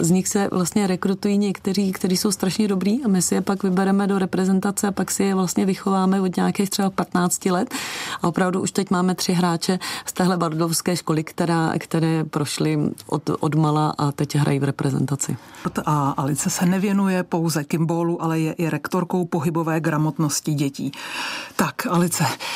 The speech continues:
Speaker 2: vy jezdíte po školách, eh, vídáte děti dost často. Jak jsou na tom se svou pohybovou gramotností v současné době? Je to opravdu tak špatné?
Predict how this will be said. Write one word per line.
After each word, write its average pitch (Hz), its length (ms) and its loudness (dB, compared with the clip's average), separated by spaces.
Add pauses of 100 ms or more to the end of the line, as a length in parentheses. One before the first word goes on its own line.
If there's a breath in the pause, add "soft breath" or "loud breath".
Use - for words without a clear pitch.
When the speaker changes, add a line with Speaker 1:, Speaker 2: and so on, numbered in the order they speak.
(120 loud breath)
Speaker 2:
vy 175 80 4
jezdíte 175 340 2
po 185 140 -2
školách, 151 540 0
eh, 208 60 2 (760)
vídáte 165 600 2
děti 160 280 0
dost 160 180 0
často. 156 420 -2 (460 loud breath)
Jak 147 180 0
jsou 196 160 2
na 175 120 4
tom 156 360 2
se - 160 -4
svou 156 220 0
pohybovou 151 520 0
gramotností 151 720 0
v - 40 0
současné 151 500 0
době? 151 220 2
Je 151 80 0
to 160 100 0
opravdu 160 320 0
tak 160 140 -2
špatné? 156 500 -2